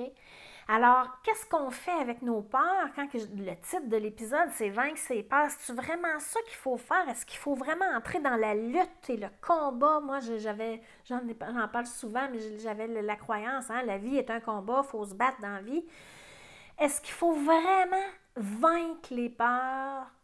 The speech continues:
Moi, je dis, hmm, pas nécessairement. Il faut les, les accueillir. OK ? Quand je suis dans l'accueil, je suis dans l'accueil de ce qui est là en ce moment.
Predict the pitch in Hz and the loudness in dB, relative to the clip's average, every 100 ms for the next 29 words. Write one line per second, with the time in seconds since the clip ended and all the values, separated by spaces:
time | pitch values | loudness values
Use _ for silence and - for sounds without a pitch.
0 | _ _ 240 262 320 294 226 196 214 233 | _ _ -8 -6 -8 -8 -8 -10 -12 -10
1 | 262 285 285 - - _ _ - 214 220 | -8 -8 -10 -18 -20 _ _ -10 -6 -6
2 | 220 208 208 - 294 294 269 240 220 208 | -6 -8 -10 -6 -4 -4 -6 -8 -10 -8
3 | 220 202 190 190 185 190 262 - _ _ | -8 -8 -8 -8 -8 -8 -12 -16 _ _
4 | _ _ _ 254 - 349 339 294 247 226 | _ _ _ -10 -4 -2 0 0 -2 -2
5 | - 226 220 214 - 196 202 190 - - | -4 -6 -6 -10 -10 -10 -10 -14 -16 -20
6 | - - - _ _ _ _ _ 233 214 | -20 -20 -20 _ _ _ _ _ -20 -16
7 | - 285 - - 359 - - 226 240 240 | -14 -14 -10 -8 -8 -10 -10 -4 -2 0
8 | 208 208 247 233 247 277 277 - - 240 | -2 -4 -6 -4 -2 -4 -6 -10 -10 -8
9 | 208 226 220 220 - 254 254 208 208 - | -6 -6 -6 -8 -6 -8 -6 -6 -6 -8
10 | 214 - 208 208 196 190 220 _ 208 202 | -10 -10 -6 -4 -6 -10 -12 _ -14 -14
11 | - 202 185 185 | -14 -14 -16 -18